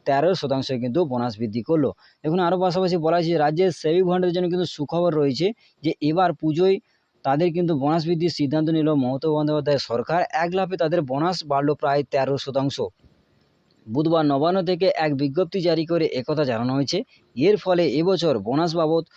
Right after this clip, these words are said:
ছ হাজার টাকা হাতে পাবেন সেভিক ভান্ডাররা। এবং দেখুন আরও পাশাপাশি বলা হয়েছে যে বর্তমানে কিন্তু নবান্ন জারি করা বিজ্ঞপ্তি অনুযায়ী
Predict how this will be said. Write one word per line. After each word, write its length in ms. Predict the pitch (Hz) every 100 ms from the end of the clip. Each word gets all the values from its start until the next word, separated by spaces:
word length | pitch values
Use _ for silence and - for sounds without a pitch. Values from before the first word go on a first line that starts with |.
| - _ -
ছ 60 | - 165
হাজার 200 | 160 151
টাকা 200 | 156 143
হাতে 260 | 113 123 135
পাবেন 260 | 135 131 135
সেভিক 360 | - 113 117 131
ভান্ডাররা। 420 | 135 135 135 160 254 - _
এবং 120 | 147 185
দেখুন 180 | 190 190
আরও 160 | 165
পাশাপাশি 340 | 175 170 180 180
বলা 220 | 147 180
হয়েছে 180 | 175 160
যে 100 | 175
বর্তমানে 460 | 139 135 180 180 170
কিন্তু 280 | 180 165 196 196 - - -
নবান্ন 380 | 120 147 170 190 190 196 _ _ _ _ _
জারি 300 | 101 139 160
করা 200 | 175 185 170
বিজ্ঞপ্তি 460 | 151 151 170 175
অনুযায়ী 440 | 151 175 202 165